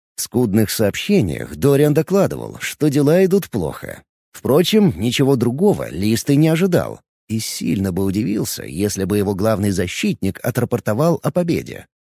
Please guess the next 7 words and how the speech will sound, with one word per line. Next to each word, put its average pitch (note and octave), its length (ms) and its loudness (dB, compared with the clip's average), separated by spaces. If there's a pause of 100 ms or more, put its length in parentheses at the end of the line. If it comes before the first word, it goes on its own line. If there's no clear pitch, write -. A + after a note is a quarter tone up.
(160)
Однако F#2+ 800 0
о G#2 60 -2
победе E2+ 540 -4
и A2 220 -4
речи C3+ 340 -2
не F2 120 -2
шло, G1+ 360 -12